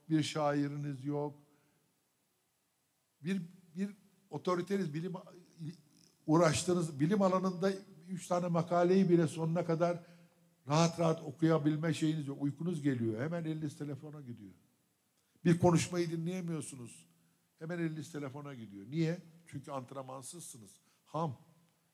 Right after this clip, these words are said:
gelişmemiş. Nasıl beden kaslarımızın gelişmesi için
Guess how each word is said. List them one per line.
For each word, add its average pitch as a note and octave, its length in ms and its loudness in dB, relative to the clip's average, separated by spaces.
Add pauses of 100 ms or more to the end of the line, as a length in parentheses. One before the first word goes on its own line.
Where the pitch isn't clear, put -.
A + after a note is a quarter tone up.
(120)
gelişmemiş. B2+ 680 -4 (300)
Nasıl E3 360 -2
beden D3 320 0
kaslarımızın C#3 720 -2
gelişmesi C#3 520 -6
için B2+ 280 -16